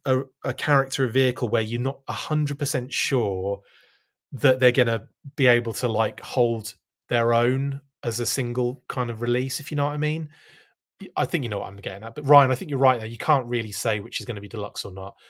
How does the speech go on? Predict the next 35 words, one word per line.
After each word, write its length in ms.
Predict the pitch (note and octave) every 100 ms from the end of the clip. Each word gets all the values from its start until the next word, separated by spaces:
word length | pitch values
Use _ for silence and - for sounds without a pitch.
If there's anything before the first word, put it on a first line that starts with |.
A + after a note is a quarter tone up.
| _ -
That, 200 | C3 -
that's, 420 | B2+ - - -
it's 200 | C#3+ B2+
just 140 | - -
completely 400 | C3 C#3 A#2+ A2
up 120 | G#2+
to 80 | A#2
them. 200 | A2+ F#2+ - _ - _ _ -
Um, 580 | B2+ B2+ C3 B2+ B2+ A#2+ _ _ _ _ _ _ _ _ -
Super 340 | - G3+ F#3
Science 320 | D#3+ F#3 D#3 -
says, 100 | A#2
"Version 280 | E3+ D#3+
two 140 | C#3+ D3
Storm 260 | - D#3
Shadow 260 | E3 - A2+
gotta 260 | G#2+ C#3 B2+
be 180 | A#2
there, 180 | A#2+ G#2
hopefully." 600 | F#2+ A2 - A#2 G#2+ A#2 - _ _ _ _ _ _ _ _ _ _ _ _ _ _
Super 300 | - D3+ C3+
Saiyan, 440 | C3+ B2 A#2 A2 A2
I 420 | B2 A2+ A2 A2+ -
love 380 | A2+ A2 A2 G2+
version 340 | G2 G#2 G2
two 140 | - A2
Storm 240 | - A2
Shadow. 320 | A2 A#2 A#2+ - - - - _
And 140 | C3 B2+
if 220 | C#3+ -
that 220 | B2+ B2+
is 180 | C3 A#2+
on 200 | - B2+
the 80 | B2
cards, 500 | B2 C3+ C#3 C#3+ -